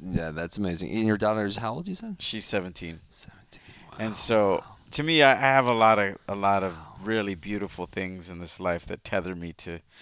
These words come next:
Speaker 2: to this reality that I'm happy to be tethered to. So when I say I do, like, really intense <laughs> thought experiments, uh, and consciousness experiments, it's more from the perspective of just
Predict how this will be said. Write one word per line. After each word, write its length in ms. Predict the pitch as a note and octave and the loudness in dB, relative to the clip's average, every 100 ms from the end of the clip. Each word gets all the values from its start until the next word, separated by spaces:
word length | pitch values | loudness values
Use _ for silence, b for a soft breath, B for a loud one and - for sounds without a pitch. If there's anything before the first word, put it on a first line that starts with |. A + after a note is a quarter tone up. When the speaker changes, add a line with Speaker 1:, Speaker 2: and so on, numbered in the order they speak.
| B B | B B
Speaker 2:
to 100 | - | -8
this 240 | F#2+ G2 - | -4 -4 -2
reality 580 | G2 F#2+ G2 F#2 G2 | 0 0 0 -2 -6
that 160 | F#2 F2 | -6 -6
I'm 140 | E2+ | -6
happy 340 | E2+ G2 F2 F2+ | -6 -6 -6 -6
to 80 | E2+ | -10
be 160 | F2 | -12
tethered 400 | E2 F2+ E2+ E2 | -8 -6 -6 -10
to. 200 | - D#2 E2+ | -14 -14 -14
So 280 | - E2 E2+ B B B | -8 -8 -10 B B B
when 160 | A#2+ | 4
I 80 | B2+ | 4
say 240 | B2+ C#3 B2 | 6 6 6
I 140 | A#2 | 6
do, 280 | F#2+ A2 A2+ | 2 -4 -2
like, 280 | G#2 G2 - | 0 0 -2
really 220 | G2+ G2 | -4 -4
intense 440 | F#2 - G2+ - | -6 -4 -2 0
<laughs> 20 | - | 0
thought 280 | - D3 | 4 2
experiments, 680 | - - G#2+ F#2+ F#2 F2+ - B B B B _ - | 2 -4 -4 -4 -6 -10 -14 B B B B _ -6
uh, 400 | G2+ G2 E2+ E2 - _ | 0 2 4 0 -4 _
and 200 | G2 F#2 | -8 -6
consciousness 640 | - G2 - F2+ F2 D#2+ | -4 -4 -4 -8 -10 -10
experiments, 520 | F2+ - F#2 E2+ F2 | -12 -8 -8 -8 -10
it's 160 | - - | -10 -8
more 220 | F#2+ F#2 | -4 -6
from 180 | - F#2 | -4 -8
the 120 | E2+ | -10
perspective 540 | - F#2+ - E2+ - E2+ | -12 -14 -10 -10 -8 -10
of 140 | D#2+ | -10
just 320 | E2+ F2 - | -10 -12 -12